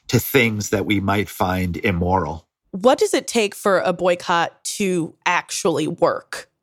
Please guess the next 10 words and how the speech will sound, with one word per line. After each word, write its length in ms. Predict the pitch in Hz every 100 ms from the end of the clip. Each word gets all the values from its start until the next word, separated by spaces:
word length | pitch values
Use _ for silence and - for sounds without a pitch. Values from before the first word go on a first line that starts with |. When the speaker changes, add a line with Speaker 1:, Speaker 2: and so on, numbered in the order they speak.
| _ -
Speaker 1:
I 100 | 143
think 280 | - 226 185
what 140 | 160
it 160 | 131 -
takes 440 | 143 135 123 - -
is 640 | 120 113 104 107 104 98 - _ _
to 680 | - 127 117 113 110 107 107 -
change 720 | - 160 135 135 131 135 - - _ -
people's 480 | 151 139 113 101
conceptions 1080 | - 123 98 - 147 131 - 120 95 101 -